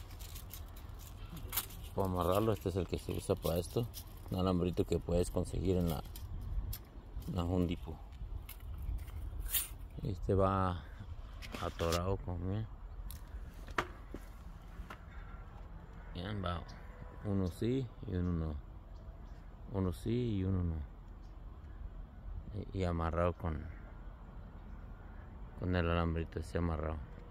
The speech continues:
De arriba y de acá abajo. Y aquí, aquí nomás lo cuelga uno, nomás está colgadito.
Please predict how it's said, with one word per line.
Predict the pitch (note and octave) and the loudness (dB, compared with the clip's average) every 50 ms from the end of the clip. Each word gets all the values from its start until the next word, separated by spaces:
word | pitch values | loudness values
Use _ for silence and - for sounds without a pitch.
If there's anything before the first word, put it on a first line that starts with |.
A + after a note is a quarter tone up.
| - G#2+ | -6 -2
De | F#2 F2 | 0 0
arriba | F2 F2 F2 G2 A2 B2+ C3+ C3+ B2+ - - - - - - - - - - - - - - - - - - - - - - - - - - - - - - | 0 0 0 2 2 2 2 0 -2 -6 -10 -12 -12 -12 -12 -12 -12 -12 -12 -12 -12 -12 -12 -12 -10 -10 -10 -10 -10 -10 -10 -10 -10 -10 -10 -10 -10 -6 -2
y | F#2 | 2
de | F2+ F2 E2+ | 4 6 4
acá | E2 - - E2+ E2 | 4 4 2 2 4
abajo. | E2 D#2+ D#2+ D#2 - - - - - - - - - - - - - - - - - - - - - - - - - - - - - - - - - - - | 4 4 2 0 0 -4 -6 -6 -8 -10 -12 -12 -12 -12 -10 -10 -10 -10 -10 -10 -10 -12 -12 -12 -12 -12 -10 -10 -10 -10 -10 -10 -12 -12 -12 -12 -8 -4 -2
Y | A2+ G#2+ G#2+ G#2 - | -2 0 -2 -4 -4
aquí, | - - A#2+ - - - | -2 0 0 0 4 4
aquí | A2+ A2 G#2 - - D3 | 4 4 2 0 0 2
nomás | D3+ D3 C3 A#2+ A#2 A#2+ - - - | 4 4 6 6 6 4 4 0 -2
lo | G2+ G#2+ G#2 G2 | 0 2 2 2
cuelga | - - A2+ A#2 G#2+ A2 G#2+ | 4 4 4 6 6 6 4
uno, | G#2+ G#2+ B2+ C3 C3 A#2 - - - - - - | 4 4 2 2 2 0 -2 -4 -6 -8 -8 -6
nomás | G2 G2+ F#2+ F2 | -4 -4 -4 -6
está | - - A2 F#2+ | -2 0 -2 0
colgadito. | - G2 G2 F2+ F2 E2+ F2 F2 F2 - - G2+ | 0 0 2 2 2 2 2 0 -2 -2 -4 -4